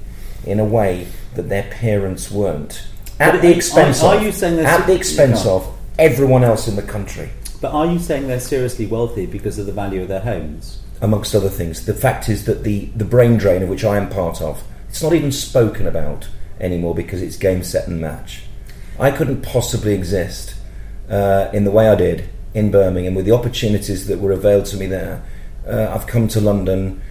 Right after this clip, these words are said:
Speaker 1: I always wanted to because I wanted to be a national broadcaster.
Speaker 2: Yeah.
Speaker 1: But other things have gone, uh, with it along the way. This has been a marvellous workshop for me.
Speaker 2: Well, it has, but, you know, I, I was in Birmingham, um, last,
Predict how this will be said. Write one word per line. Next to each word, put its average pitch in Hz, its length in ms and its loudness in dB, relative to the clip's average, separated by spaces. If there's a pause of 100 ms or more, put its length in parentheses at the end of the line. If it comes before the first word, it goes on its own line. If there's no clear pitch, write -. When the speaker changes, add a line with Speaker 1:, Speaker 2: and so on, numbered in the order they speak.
(160)
Speaker 1:
I 117 120 6
always 139 180 6
wanted 123 300 6
to 104 140 4
because 101 260 2
I - 20 2
wanted 104 200 0
to 98 60 -2
be 95 60 4
a 95 60 4
national 98 380 0
broadcaster. 92 600 -2
Speaker 2:
Yeah. 87 180 -4 (320)
Speaker 1:
But 104 120 4
other 127 160 10
things 107 300 2
have 95 160 2
gone, 101 420 2 (100)
uh, 107 60 2
with 101 160 4
it - 100 2
along 95 360 2
the 92 60 2
way. 87 500 0 (240)
This - 140 -6
has 117 120 -2
been 98 200 0
a 87 40 0
marvellous 90 500 -2
workshop - 500 0
for 87 120 -6
me. 80 280 -4 (440)
Speaker 2:
Well, 233 100 -2
it 202 40 -2
has, 247 200 -4
but, 180 120 -6
you 180 100 -4
know, 160 160 2
I, 170 280 -2
I - 20 0
was 165 180 -2
in 127 120 -2
Birmingham, 110 800 -2
um, 95 720 -4
last, - 760 -6